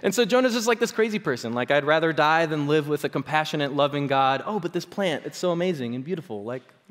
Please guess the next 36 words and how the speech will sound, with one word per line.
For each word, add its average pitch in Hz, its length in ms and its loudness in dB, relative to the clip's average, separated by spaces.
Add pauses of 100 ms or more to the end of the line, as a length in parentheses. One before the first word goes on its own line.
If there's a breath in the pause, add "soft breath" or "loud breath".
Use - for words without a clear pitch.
(180)
look 190 160 -6
at 190 100 -6
this. 160 360 0
It's 151 140 -12
so 175 140 -8
cool." 160 280 -2 (240 loud breath)
And 208 140 4
then 226 80 4
the 233 60 4
plant 233 280 2
dies, 143 300 4
and 170 100 2
the 170 40 0
plant's 220 260 0
gone, 147 340 2
and 147 80 -2
he's 175 100 -4
like, 196 120 2
"Oh, 208 40 4
I 220 200 4
wanna 240 180 6
die 240 260 6
again." 175 560 4 (320 loud breath)
Like, 147 120 -8
dude, 175 160 -2
get 143 120 -4
some 160 120 -10
help. 156 180 -8 (240)
Seriously, 120 340 -12 (380)
go 143 80 -20
find 156 160 -12
someone. - 220 -16 (580 soft breath)
Okay, 143 200 -10 (120)
talk 147 180 -6
to - 60 -20
somebody. 101 360 -10